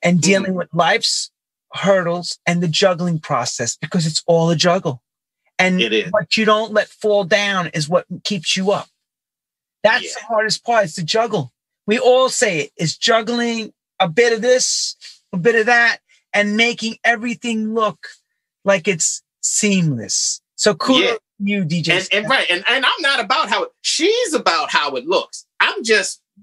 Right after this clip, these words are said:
Speaker 2: doing. You
Speaker 1: Yeah,
Speaker 2: know what I mean?
Speaker 1: going through the vote.
Speaker 2: Yeah,
Speaker 1: Yeah,
Speaker 2: I'm
Speaker 1: go
Speaker 2: just,
Speaker 1: through the vote.
Speaker 2: yeah, I'm just doing. But man, seriously, constantly, it's like, uh, blah, blah, blah, blah, blah. I mean, it's, it's almost, it's everything, man. You know, just, just a, a piece.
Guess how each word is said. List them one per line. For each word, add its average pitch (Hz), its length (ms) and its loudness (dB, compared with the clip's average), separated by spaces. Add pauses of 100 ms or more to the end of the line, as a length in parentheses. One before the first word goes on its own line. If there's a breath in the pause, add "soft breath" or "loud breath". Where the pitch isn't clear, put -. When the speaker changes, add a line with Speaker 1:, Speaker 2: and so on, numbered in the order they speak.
Speaker 2:
doing. 208 360 0 (540)
You 381 100 4
Speaker 1:
Yeah, - 60 4
Speaker 2:
know - 40 2
what 233 120 0
I 226 60 -2
mean? 226 200 0 (160)
Speaker 1:
going 269 140 0
through 262 140 0
the 247 100 2
vote. 262 220 2
Speaker 2:
Yeah, 247 120 4
Speaker 1:
Yeah, 117 60 -4 (260)
Speaker 2:
I'm 220 100 2
Speaker 1:
go 254 100 2
Speaker 2:
just, 254 280 0
Speaker 1:
through - 140 -2
the - 120 -10
vote. 135 60 -20 (580)
Speaker 2:
yeah, 190 180 4
I'm 320 180 0
just 220 240 -2
doing. 254 260 2
But 202 140 -4
man, 233 220 2
seriously, 220 400 0
constantly, 175 600 -2
it's 156 180 -2
like, 143 300 0
uh, 123 60 -6 (300)
blah, 127 180 -2
blah, 131 120 -6
blah, 131 160 0
blah, 123 100 -4
blah. 127 340 2
I 165 60 2
mean, 165 180 2
it's, 151 200 -2
it's 165 160 0
almost, 196 440 0
it's 160 120 -4 (160)
everything, 196 680 2
man. 139 280 2
You 151 60 0
know, 139 180 4
just, 135 260 -6
just - 300 0
a, 127 360 0
a 127 80 -2
piece. 165 400 0